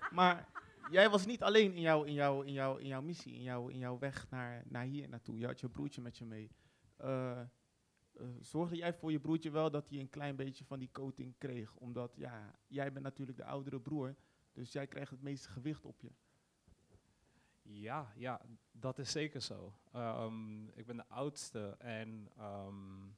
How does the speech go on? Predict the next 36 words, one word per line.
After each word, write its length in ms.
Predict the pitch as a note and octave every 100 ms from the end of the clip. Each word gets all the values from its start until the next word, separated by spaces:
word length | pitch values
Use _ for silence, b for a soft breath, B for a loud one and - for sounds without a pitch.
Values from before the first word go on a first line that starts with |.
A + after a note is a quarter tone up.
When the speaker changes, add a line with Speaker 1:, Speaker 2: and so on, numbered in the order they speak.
| _ _
Speaker 2:
ik 140 | A#2 B2
heb 100 | A#2
het 140 | A#2
ook 160 | A#2 -
gemerkt 420 | A#2+ A2 B2+ -
in 100 | B2
de 60 |
opvoeding 600 | A2+ A#2+ - A#2+ A#2 A2+
dat, 160 | A2 G#2+ - -
dat 220 | G#2+ G#2+
mijn 160 | A2+ -
ouders 400 | A2+ G#2+ G#2+ A2
een 80 |
stuk 240 | A2 C3 A2+
strenger 460 | - A#2+ B2 A#2+
waren 300 | G#2+ G2+ G2+
voor 140 | G2+ G#2+
mij 260 | G#2 G2+
dan 300 | G2+ G2 G2
voor 160 | G#2+ G#2
mijn, 280 | G2+ G2 G2
eh, 280 | G2 G2 G2+ G2+
broertje 480 | A2 A2 - G2+
of 120 | G2 G2+
voor 160 | G#2+
mijn 180 | G2+ G2+
zusje 280 | G#2+ G#2+ A2+
later. 500 | G2 F#2+ - - - b b b b
En, 480 | G2+ G#2 G2+ G2+ F#2+
ehm, 400 | A2 G2+ F#2+ G2
ik 160 | - A2+
begrijp 320 | A2+ - C3+
dat 140 | C3 A2+
ook 160 | A2
helemaal, 460 | A2+ G#2+ G#2 G#2+ G2+
want 280 | G#2 G2+